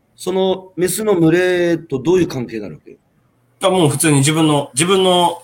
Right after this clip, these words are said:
Speaker 2: あれです、ハーレムです、それは。
Speaker 1: あ、もう自分のハーレム？あ、ずるいっていうのは、オスの癖して、
Speaker 2: うん。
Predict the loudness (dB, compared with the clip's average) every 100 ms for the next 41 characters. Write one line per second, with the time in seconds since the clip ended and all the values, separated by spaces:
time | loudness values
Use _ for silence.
0 | -6 -4 -4 -4 -2 -2 -2 -10 -14 -14
1 | -14 -14 -18 -20 _ _ _ _ -12 -12
2 | -12 _ _ -12 -12 -8 -4 -2 -2 -2
3 | 2 2 0 -6 -14 _ -6 -6 -6 -20
4 | _ _ -2 2 2 2 0 -2 2 4
5 | 4 2 0 0 0 0 -2 0 0 2
6 | 0 -2 -8 _ _ _ -16 -14 -14 -20